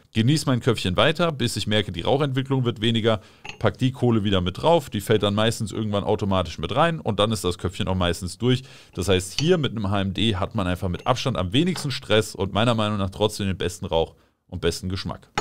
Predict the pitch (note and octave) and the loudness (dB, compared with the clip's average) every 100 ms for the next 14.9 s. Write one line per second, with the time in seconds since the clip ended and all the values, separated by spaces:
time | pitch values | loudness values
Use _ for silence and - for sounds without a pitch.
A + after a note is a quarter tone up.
0 | - - - - - _ _ _ - B2+ | -4 -4 -4 -8 -20 _ _ _ -6 -4
1 | G2+ F#2+ - F#2+ G2 F#2+ G#2+ C#3+ F#3 F3+ | -2 -4 -6 -2 0 0 0 0 0 -6
2 | - F2+ G2 G2 F2+ - B2 C3+ D3+ D3 | -10 -6 -4 -4 -6 -8 -6 -6 -8 -10
3 | - G2+ F#2+ F#2 F#2+ - F2+ - G2+ F#2+ | -6 -4 -2 -6 -8 -10 -12 -8 -6 -4
4 | F2+ E2 D#2 D#2+ - - - _ _ _ | -6 -6 -10 -4 -4 -4 -12 _ _ _
5 | _ - _ _ - - _ _ _ _ | _ -20 _ _ -20 -20 _ _ _ _
6 | - G2 F#2 F2+ E2 E2 A2+ C#3+ C#3+ C#3 | -10 -8 -6 -8 -10 -4 -2 -2 -6 -12
7 | - _ _ _ _ _ _ _ _ _ | -20 _ _ _ _ _ _ _ _ _
8 | _ - - - - - - - _ F#2+ | _ -20 -20 -20 -20 -16 -16 -16 _ -8
9 | F2 E2 - F#2 E2+ E2+ F2+ A2 C3 C3 | -8 -6 -2 -2 -4 -10 -4 -2 -4 -8
10 | - _ _ _ _ _ _ _ _ - | -16 _ _ _ _ _ _ _ _ -18
11 | - F#2 - F2 - B2+ B2+ C3 B2 - | -12 -10 -8 -10 -8 -8 -4 -6 -6 -14
12 | - F#2+ F#2+ F#2 - - F2 - _ - | -8 -6 -6 -8 -8 -8 -8 -10 _ -18
13 | F2+ G#2 A2+ A#2 G#2 G2 - D#2 F2+ F#2+ | -12 -8 -6 -6 -2 -4 -4 -6 -4 -6
14 | - F#2 E2+ D#2+ C#3 D#3+ D3+ D#3 D3+ | -6 -6 -4 -2 -4 0 -2 -2 -6